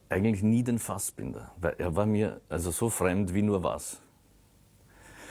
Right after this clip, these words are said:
Gut, ich bin nach Berlin gefahren, hab den getroffen, was sehr mühsam war. Ich wurde empfangen von Harry Bär in, in einem, in ein Leintuch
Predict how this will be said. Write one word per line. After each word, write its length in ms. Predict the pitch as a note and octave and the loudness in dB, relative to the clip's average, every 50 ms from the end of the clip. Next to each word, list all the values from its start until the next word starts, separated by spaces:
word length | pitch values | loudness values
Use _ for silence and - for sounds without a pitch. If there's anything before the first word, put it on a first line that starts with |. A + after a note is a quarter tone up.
| - - - - - - - | -18 -18 -18 -18 -20 -2 2
Gut, 260 | C#3 C#3 B2+ - - | 4 4 4 4 2
ich 160 | - A#2 - | -2 -4 0
bin 100 | - C#3 | 2 2
nach 120 | C#3+ C3+ A2 | 2 2 2
Berlin 300 | A#2+ B2+ C3 D#3 F3+ F3+ | 2 2 2 2 2 0
gefahren, 340 | F3 - - D3 C#3 C#3+ C3 | 0 0 0 0 2 2 2
hab 180 | A2+ G#2 - | 0 0 0
den 220 | - G#2+ G#2+ G2+ F2 | 0 0 2 2 2
getroffen, 640 | F#2 F2 - G2 G2 G#2+ C3 C#3 - - C3+ B2 | 0 0 2 2 4 4 2 2 0 -2 0 0
was 160 | G#2 G#2 - - | 0 0 0 0
sehr 100 | A#2 G#2 | 0 2
mühsam 540 | G2+ G#2 A#2 A#2+ A2 G#2+ A#2+ A2 G2+ F2 | 2 2 2 0 0 0 0 0 0 2
war. 180 | G2 G2 F#2+ F#2+ | 2 2 2 2
Ich 80 | F2 F2+ | 0 -2
wurde 160 | F#2+ F#2 G#2+ | -2 -2 0
empfangen 460 | G2 F2+ E2+ - G#2+ G2 G2+ G2+ F2+ | -2 -2 -2 -2 -2 -2 -2 -2 -2
von 200 | - G2 F#2+ E2+ | -2 -4 -4 0
Harry 240 | F2 E2+ F#2 F#2+ F2 | 0 0 2 2 0
Bär 420 | E2 D#2 E2 D#2+ E2+ F#2 G2+ - | 0 2 2 4 4 4 4 2
in, 300 | - G2 F#2 F2+ F2 D#2+ - | 0 -2 -2 -2 -2 -4 -4
in 180 | - F2 E2+ | -4 -4 -2
einem, 380 | A#1 E2 F2 D#2 E2 E2+ - - - | -2 -2 -2 -2 -2 -2 -4 -4 -4
in 140 | D#2 E2 | -4 -2
ein 100 | E2 F2+ | -2 0
Leintuch 720 | F2 E2+ E2 E2+ F#2 G2 G#2 G2+ G#2 - G#2+ G#2 F#2+ - - | 0 0 0 0 0 0 -2 -2 -2 -2 -2 -2 -2 -6 -12